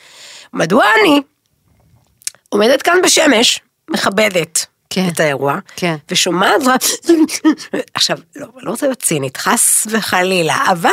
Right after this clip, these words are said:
Speaker 1: אנשים, תעשו אירוע אחר כך משפחתי, יש שלושים, יש שנה, שמה תביאו אלף נכדים, אני אבוא, אני אשתה קפה לפני, אני אשב ואני אהיה בפלאפון תוך כדי.
Speaker 2: אבל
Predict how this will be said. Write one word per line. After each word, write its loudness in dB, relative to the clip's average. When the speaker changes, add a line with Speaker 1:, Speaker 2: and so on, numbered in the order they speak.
Speaker 1:
אנשים, 2
תעשו 0
אירוע 4
אחר 0
כך -8
משפחתי, -2
יש 2
שלושים, 0
יש 2
שנה, 0
שמה 0
תביאו 0
אלף -2
נכדים, 0
אני 2
אבוא, 2
אני 0
אשתה -2
קפה -4
לפני, -6
אני -4
אשב -2
ואני -2
אהיה 2
בפלאפון -6
תוך -12
כדי. -8
Speaker 2:
אבל -2